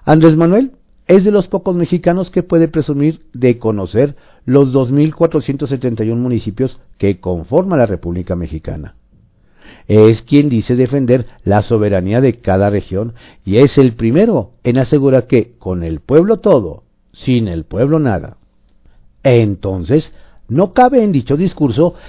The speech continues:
que quiera quitar a las poblaciones más apartadas una de las pocas, si no es que la única herramienta de decisión que tienen. Que no se malentienda,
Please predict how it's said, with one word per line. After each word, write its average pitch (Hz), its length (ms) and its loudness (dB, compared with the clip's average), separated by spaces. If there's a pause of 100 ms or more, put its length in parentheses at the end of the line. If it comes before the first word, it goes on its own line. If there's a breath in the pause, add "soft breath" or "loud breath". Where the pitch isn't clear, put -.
(140 loud breath)
que 87 140 -2
quiera 107 320 0
quitar - 580 0 (140)
a 107 160 2
las 107 200 0
poblaciones 98 640 -6
más 104 260 -4
apartadas 104 760 -2 (280)
una 165 460 6
de 123 100 6
las 117 200 0
pocas, 85 500 -8 (240 soft breath)
si - 180 -12
no 123 140 -2
es 127 160 -2
que - 260 -2
la 85 220 -4
única 208 580 0 (140)
herramienta 95 760 -2
de 117 120 2
decisión 117 560 -4 (420)
que 85 140 -4
tienen. 90 500 -6 (1160 soft breath)
Que - 220 -4
no 101 300 -2
se 170 180 -2
malentienda, 147 760 -2